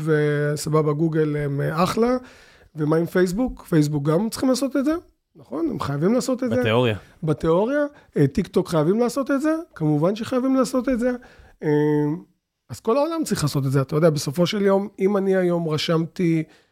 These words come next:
Speaker 1: לא יודע, אני היום חלילן באירלנד, והוצאתי אלבום, איך אני יודע שמישהו מישראל... או מישהו מיוון לא לקח לי את הלחן?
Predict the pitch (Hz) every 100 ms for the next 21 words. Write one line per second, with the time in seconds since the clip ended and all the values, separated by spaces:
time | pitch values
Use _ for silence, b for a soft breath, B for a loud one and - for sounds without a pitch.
0 | b - 156 143 139 160 190 180 180 185
1 | - 165 160 160 175 170 156 160 147 135
2 | 131 127 _ _ _ _ 156 151 147 190
3 | 190 190 156 160 135 127 _ _ _ _
4 | - 214 254 262 233 247 240 240 226 226
5 | - 247 226 226 226 220 220 214 - 208
6 | 208 208 214 214 - _ _ _ _ 180
7 | 202 208 233 220 214 208 196 135 175 196
8 | 196 196 196 190 202 202 202 202 190 196
9 | 196 190 240 -